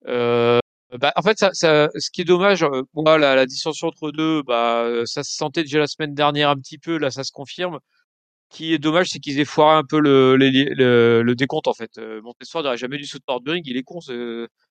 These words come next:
ce brave Montez. Ou alors, euh, il aurait dû être, euh, arrêté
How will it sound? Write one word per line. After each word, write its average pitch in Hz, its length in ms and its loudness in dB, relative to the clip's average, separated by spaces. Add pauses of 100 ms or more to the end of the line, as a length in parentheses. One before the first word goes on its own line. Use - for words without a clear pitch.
(200)
ce - 120 -16
brave 151 220 4
Montez. 160 320 4 (300)
Ou 120 120 2
alors, 147 220 8
euh, 123 380 6
il 127 100 0
aurait 135 100 6
dû 135 120 2
être, 143 180 -4
euh, 131 420 2 (180)
arrêté 160 340 0